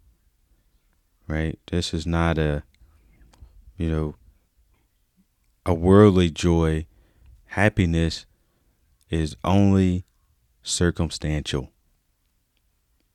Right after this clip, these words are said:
right? As long as your circumstances are good, you're happy. But that fades.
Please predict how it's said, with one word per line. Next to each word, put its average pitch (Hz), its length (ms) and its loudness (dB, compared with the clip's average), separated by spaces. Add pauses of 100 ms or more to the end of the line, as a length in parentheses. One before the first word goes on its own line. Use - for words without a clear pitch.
(380)
right? 82 320 -4 (380)
As 82 60 -8
long 98 200 2
as 87 100 -2
your 87 80 -2
circumstances 92 840 -2
are 85 60 -4
good, 90 360 2 (100)
you're 78 140 -4
happy. 71 400 -14 (1700)
But - 200 -4
that 90 200 -2
fades. 90 640 -4